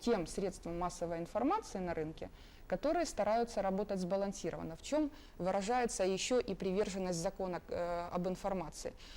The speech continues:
В том, что прежде чем дать какую-то информацию, ты должен её перепроверить в трёх местах. Что делают, как правило, вот в ин-, в интернете? Да? Там как раз-таки важна скорость. И вот в, э, угоду скорости, но в ущерб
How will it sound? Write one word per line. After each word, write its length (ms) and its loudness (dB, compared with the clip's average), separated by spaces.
В 80 -14
том, 180 6
что 180 2
прежде 320 2
чем 280 2
дать 220 4
какую-то 380 2
информацию, 560 -2
ты 120 -2
должен 360 4
её 180 4
перепроверить 760 2
в 80 -12
трёх 300 0
местах. 380 -6
Что 260 4
делают, 420 6
как 180 0
правило, 440 4
вот 220 0
в 60 4
ин-, 180 6
в 200 4
интернете? 600 2
Да? 240 0
Там 280 0
как 200 -4
раз-таки 440 -2
важна 340 0
скорость. 720 2
И 80 2
вот 260 6
в, 220 2
э, 100 0
угоду 520 8
скорости, 680 2
но 160 0
в 80 2
ущерб 480 2